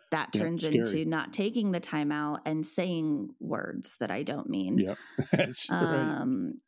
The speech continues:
Speaker 1: it's like, "Okay, I'm gonna go get
Speaker 2: Yeah.
Speaker 1: my car and scream instead." Um, but being vocal, a-, and I also, it's also interesting. So if anyone's trying to figure this out for themselves, how to regulate your nervous system,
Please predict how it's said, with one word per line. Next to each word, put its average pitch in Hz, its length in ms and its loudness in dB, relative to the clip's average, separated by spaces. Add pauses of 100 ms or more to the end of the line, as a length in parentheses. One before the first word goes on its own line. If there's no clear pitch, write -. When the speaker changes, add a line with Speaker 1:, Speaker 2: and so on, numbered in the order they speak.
Speaker 1:
it's - 100 -2
like, 170 140 0
"Okay, 175 180 0
I'm 175 80 0
gonna 175 120 2
go 175 60 2
get 170 100 4
Speaker 2:
Yeah. 156 60 0
Speaker 1:
my 165 120 0
car 156 180 -2
and 151 140 0
scream 160 600 0
instead." 170 720 0 (800)
Um, 147 680 -2 (220)
but 196 180 2
being 202 300 2
vocal, 175 680 -2 (300)
a-, - 20 0
and 180 280 0
I 190 80 0
also, 196 360 0
it's 180 160 -2
also 180 260 0
interesting. 175 760 0 (500)
So - 100 0
if 196 60 0
anyone's 254 300 2
trying 202 200 0
to 170 60 0
figure 170 360 0
this 156 220 -4
out 147 280 -2
for 143 80 -4
themselves, 147 840 -4 (680)
how 190 140 0
to 180 40 2
regulate 175 300 0
your 170 100 0
nervous 165 300 -2
system, 196 380 0